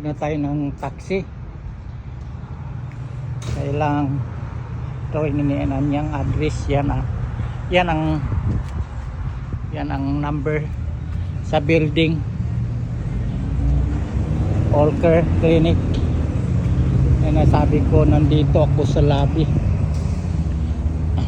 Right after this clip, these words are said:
Oo. Pero sabi niya, maghintay daw ng twenty minutes. Ah, twenty minutes pa guys, darating yung taxi. Pero okay lang,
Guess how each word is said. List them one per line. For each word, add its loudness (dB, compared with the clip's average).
Oo. 0
Pero 4
sabi 4
niya, 4
maghintay 2
daw 4
ng 2
twenty 0
minutes. 0
Ah, -4
twenty -4
minutes -2
pa -2
guys, -4
darating -4
yung -4
taxi. -4
Pero -4
okay -4
lang, -2